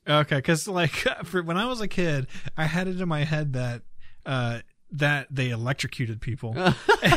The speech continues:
Speaker 1: And so, um, but it only ever hurt when, like, I, like, shoved it into somebody <laughs> else's hand because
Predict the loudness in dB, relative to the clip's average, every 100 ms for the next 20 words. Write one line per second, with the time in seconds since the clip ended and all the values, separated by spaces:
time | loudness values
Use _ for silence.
0 | 6 4 4 2 2 4 4 4 0 -12
1 | -4 2 4 2 2 2 4 4 2 2
2 | 2 2 2 4 2 2 2 2 2 2
3 | 2 2 0 2 2 2 4 2 2 2
4 | 2 0 0 2 0 0 -2 -4 -4 -2
5 | 0 0 -2 0 -2